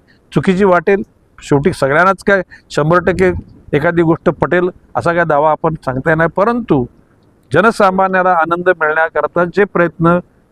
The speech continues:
पंतप्रधानांनी सुरू केलेत, देवेंद्र फडणवीसांनी केलेत, त्यामध्ये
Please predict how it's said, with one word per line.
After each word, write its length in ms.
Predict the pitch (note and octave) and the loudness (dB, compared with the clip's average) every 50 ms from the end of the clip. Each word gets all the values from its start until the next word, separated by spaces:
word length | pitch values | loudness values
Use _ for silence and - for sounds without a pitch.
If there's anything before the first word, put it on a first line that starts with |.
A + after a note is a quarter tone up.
| - | -8
पंतप्रधानांनी 760 | - D3 D3+ E3 F3+ D#3+ E3+ E3+ E3+ F3 F3 E3+ E3+ E3+ E3+ | -6 -4 -2 -2 0 0 0 0 0 0 0 0 -2 -2 -4
सुरू 220 | - - D3+ D3 D3+ | -2 -2 0 0 0
केलेत, 420 | - - E3 D#3+ D#3+ D#3+ E3+ E3+ - _ _ _ _ _ _ _ - | 0 0 0 0 2 2 0 -2 -2 _ _ _ _ _ _ _ -4
देवेंद्र 340 | B2+ C#3 D3+ D#3 D#3+ F3 E3+ D3 - | -2 0 0 0 0 0 -2 -2 -4
फडणवीसांनी 460 | C3 C#3 D3+ F3 E3 F3+ F3 E3 D#3+ | -4 -2 -2 -2 0 0 0 -2 -2
केलेत, 280 | - D#3+ D3 C#3 C#3 C3+ _ _ _ _ _ _ _ _ - | -2 -2 -2 0 -2 -2 _ _ _ _ _ _ _ _ -2
त्यामध्ये 540 | D#3 E3+ F3+ F#3+ F#3+ F3+ E3+ E3 F3 F#3 F#3+ | 2 2 2 2 2 0 0 0 2 2 0